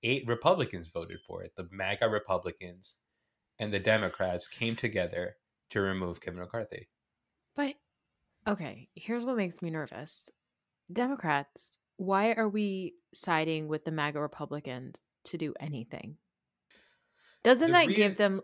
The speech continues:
Speaker 2: a level of legitimacy then? Like, to even, like, to make any deals with them? Like, I just don't understand what the Democrats get from siding with, I mean,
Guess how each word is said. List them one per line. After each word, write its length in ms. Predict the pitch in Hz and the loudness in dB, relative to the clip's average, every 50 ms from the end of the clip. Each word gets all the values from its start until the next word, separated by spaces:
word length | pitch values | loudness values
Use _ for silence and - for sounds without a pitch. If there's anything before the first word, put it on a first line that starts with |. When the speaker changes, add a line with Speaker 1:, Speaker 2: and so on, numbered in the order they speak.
| - - | 2 4
Speaker 2:
a 80 | 185 185 | 4 6
level 340 | 175 170 160 156 165 160 | 6 6 6 6 4 4
of 180 | - - 170 160 | 4 4 2 2
legitimacy 840 | 151 156 160 151 135 - 143 135 139 139 147 147 147 - - 160 151 147 | 2 0 0 0 0 0 -2 0 0 -2 -2 -4 -6 -4 -4 -4 -2 0
then? 440 | 151 147 143 143 143 143 147 160 - _ _ _ _ _ | 0 0 0 -2 -4 -6 -10 -12 -16 _ _ _ _ _
Like, 380 | - 160 156 151 147 - - - _ _ _ _ _ _ _ _ _ _ _ _ _ _ _ _ _ _ _ _ _ _ _ _ _ _ _ _ _ _ _ _ _ _ _ _ _ _ _ _ _ _ _ _ _ - | 2 4 4 4 4 0 -4 -14 _ _ _ _ _ _ _ _ _ _ _ _ _ _ _ _ _ _ _ _ _ _ _ _ _ _ _ _ _ _ _ _ _ _ _ _ _ _ _ _ _ _ _ _ _ -4
to 340 | - - 202 185 165 151 - - | 2 6 6 8 6 6 4 0
even, 540 | 185 175 170 160 165 160 156 151 135 - - _ _ _ _ _ | 0 2 2 4 2 2 0 -2 -6 -10 -12 _ _ _ _ _
like, 420 | - 175 180 170 156 156 - - - _ _ _ _ _ _ _ _ _ _ _ _ _ _ | -2 0 2 2 2 0 -2 -6 -16 _ _ _ _ _ _ _ _ _ _ _ _ _ _
to 160 | - - 202 | -6 -4 -4
make 300 | 156 156 185 175 170 - 165 | -4 -2 -2 -2 0 2 2
any 200 | 170 185 190 190 | 4 4 2 2
deals 320 | 190 202 190 190 196 190 | 2 2 4 4 2 2
with 140 | 196 202 196 | -2 -4 0
them? 300 | - 202 196 196 196 190 - | 2 2 2 2 2 0 -2
Like, 140 | 170 180 - | -4 0 4
I 140 | - 214 226 | 6 6 6
just 240 | 214 262 262 - - | 6 4 4 4 4
don't 240 | 240 220 220 208 | 4 4 4 4
understand 920 | 196 180 170 165 156 151 - - - 165 151 147 143 139 135 131 135 139 165 - _ _ _ _ _ _ _ _ _ _ _ _ | 4 4 4 4 2 2 0 -2 -2 0 0 2 2 0 0 -2 -4 -8 -12 -16 _ _ _ _ _ _ _ _ _ _ _ _
what 280 | - 165 170 170 160 165 | -2 2 4 4 4 4
the 60 | 175 | 2
Democrats 760 | 165 170 160 156 156 151 - - - 151 143 135 127 - - - | 2 2 2 0 0 -2 -4 -2 0 0 0 0 0 -4 -8 -4
get 320 | 147 147 135 135 - - - - - | 0 0 2 2 0 -2 -6 -12 -14
from 580 | - - 151 135 127 120 110 107 104 92 - - _ _ - | -6 0 0 0 2 0 -2 -6 -8 -10 -12 -14 _ _ -16
siding 560 | - - - 160 135 117 110 110 117 123 135 | -10 -2 0 2 2 2 0 -2 -4 -4 -4
with, 160 | 123 92 82 - | -6 -6 -2 0
I 100 | - 269 | 2 4
mean, 180 | 294 269 240 | 4 4 2